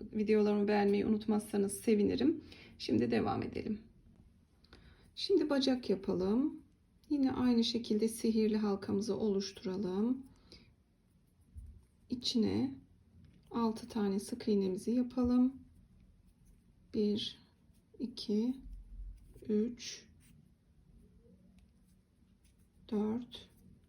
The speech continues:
beş ve altı.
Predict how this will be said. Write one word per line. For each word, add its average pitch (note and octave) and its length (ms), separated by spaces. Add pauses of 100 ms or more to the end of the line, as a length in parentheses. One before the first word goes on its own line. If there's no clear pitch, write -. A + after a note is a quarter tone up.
(540)
beş - 640 (480)
ve B3 140
altı. - 440